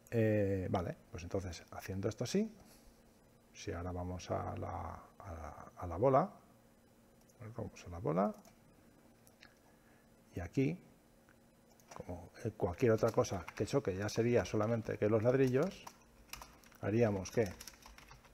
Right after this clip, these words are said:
Diri también cambiase de dirección y a la vez diríamos que el sprite, el sprite que nos llega, en este caso el ladrillo, pues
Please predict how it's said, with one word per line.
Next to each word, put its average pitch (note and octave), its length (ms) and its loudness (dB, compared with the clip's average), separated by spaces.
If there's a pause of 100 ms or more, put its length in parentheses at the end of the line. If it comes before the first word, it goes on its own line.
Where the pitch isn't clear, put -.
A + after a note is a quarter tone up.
(300)
Diri G#2+ 320 2
también F#2+ 360 -4
cambiase A2+ 320 2
de C3+ 80 6
dirección D3+ 580 4
y D3+ 140 6
a D3+ 80 8
la D3 100 6
vez D3 240 4 (420)
diríamos C3+ 760 2 (420)
que - 140 -4
el A2+ 280 -2
sprite, A#2+ 640 2 (1000)
el F#2+ 160 -6
sprite A2 400 0
que A2 100 0
nos G#2 160 0
llega, A#2+ 480 4
en G2 140 -8
este G#2+ 160 -2
caso G#2+ 260 0
el G#2 80 0
ladrillo, C3+ 560 2 (1900)
pues A#2+ 240 -2